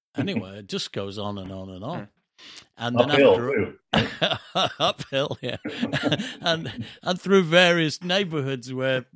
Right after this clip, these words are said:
Speaker 1: where you look, where you kind of feel like you might get shot.
Speaker 3: Right.
Speaker 1: Uh, and I just kept going. Thinking, "Well, this gig's gotta be up here somewhere."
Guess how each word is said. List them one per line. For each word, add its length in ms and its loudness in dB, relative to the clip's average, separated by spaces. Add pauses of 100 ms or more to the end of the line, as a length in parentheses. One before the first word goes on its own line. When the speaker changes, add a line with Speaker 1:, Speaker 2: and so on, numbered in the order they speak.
Speaker 1:
where 140 -2
you 180 -2
look, 200 0
where 220 -2
you 140 -2
kind 300 -2
of 80 -4
feel 360 -2
like 200 -4
you 120 -8
might 260 -6
get 160 -14
shot. 600 -4 (420)
Speaker 3:
Right. 200 -2
Speaker 1:
Uh, 500 -6
and 160 -8
I 100 -2
just 240 -8
kept 240 -6
going. 380 -2
Thinking, 180 -8
"Well, 180 -6
this 160 -10
gig's 380 -10
gotta 240 -10
be 120 -10
up 180 -12
here 200 -10
somewhere." 500 -16